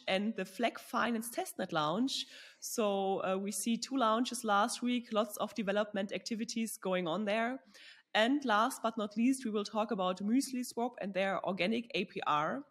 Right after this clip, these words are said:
And in this context, we will also talk a little bit about automated market makers and impermanent loss.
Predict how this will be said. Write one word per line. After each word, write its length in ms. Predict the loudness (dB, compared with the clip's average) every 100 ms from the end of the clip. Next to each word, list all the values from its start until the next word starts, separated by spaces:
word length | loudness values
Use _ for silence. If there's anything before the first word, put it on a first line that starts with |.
| _ -20 -20 _ -2
And 120 | 0
in 80 | 2
this 140 | 0
context, 520 | 2 0 2 -2 -4
we 60 | -2
will 100 | 0
also 380 | 2 0 0 -4
talk 260 | -2 -2
a 20 | -2
little 160 | -4
bit 120 | -4
about 220 | -2 -2 0 2
automated 640 | 2 2 -2 0 -2 0
market 340 | 0 0 -2
makers 540 | -2 -2 0 -2 -2 -8 0
and 300 | 0 2 -4 -6 -8
impermanent 640 | 0 0 0 0 2 2 2
loss. 440 | 2 2 0 -8